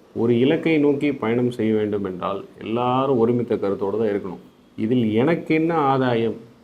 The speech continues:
நான் ஏன் இப்படி இருக்கிறேன், நான் இவ்வாறு இருக்க வேண்டும், அவ்வாறு இருக்க வேண்டும் என்று தனிநபர் கணக்கு போடுபவர்களுடைய பார்வை என்னைக்குமே கொஞ்சம் வித்தியாசமா தான் இருக்கும். அது இயக்கத்தோட பார்வை கிடையாது.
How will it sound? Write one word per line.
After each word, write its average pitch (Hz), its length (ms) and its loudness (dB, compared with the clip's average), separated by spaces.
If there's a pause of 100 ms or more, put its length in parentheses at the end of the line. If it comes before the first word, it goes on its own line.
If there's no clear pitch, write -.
(140)
நான் 123 340 2
ஏன் 143 140 2
இப்படி 123 320 0
இருக்கிறேன், 110 420 -2
நான் 117 200 -2
இவ்வாறு 127 380 2
இருக்க 120 220 0
வேண்டும், 113 300 -2
அவ்வாறு 127 380 -2
இருக்க 120 200 -4
வேண்டும் 117 320 -4
என்று 110 460 -6
தனிநபர் 147 560 0
கணக்கு 127 340 -2
போடுபவர்களுடைய 113 840 2
பார்வை 123 520 2
என்னைக்குமே 127 320 2
கொஞ்சம் 123 240 0
வித்தியாசமா 113 380 0
தான் 110 120 -4
இருக்கும். 98 260 -10 (200)
அது 120 160 0
இயக்கத்தோட 131 480 4
பார்வை 113 380 2
கிடையாது. 101 400 -2